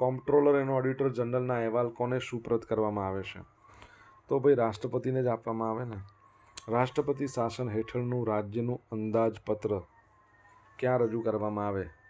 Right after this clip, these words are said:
તો લોકસભામાં રજૂ થાય છે. ભારતના બંધારણમાં અસ્પૃશ્યતા નિવારણની જોગવાઈ કયા અનુચ્છેદમાં છે? અનુચ્છેદ સત્તર.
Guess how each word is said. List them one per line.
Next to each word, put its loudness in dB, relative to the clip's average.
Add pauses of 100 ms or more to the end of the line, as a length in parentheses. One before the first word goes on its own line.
(580)
તો 0
લોકસભામાં -2 (760)
રજૂ -4
થાય -10
છે. -18 (840)
ભારતના 4
બંધારણમાં 2
અસ્પૃશ્યતા 0
નિવારણની 0
જોગવાઈ 0
કયા 4
અનુચ્છેદમાં -2
છે? -6
અનુચ્છેદ -6
સત્તર. -8